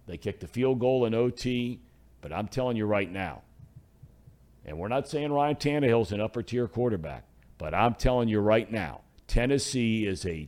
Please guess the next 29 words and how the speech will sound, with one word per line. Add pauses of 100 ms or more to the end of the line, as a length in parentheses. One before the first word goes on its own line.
team
to
watch (560)
for
the
rest
of
this
year,
and
the
Bengals
have
them
in
three
weeks.
We
said
it
would
be
the
pivotal
game
in
the
Bengals
season.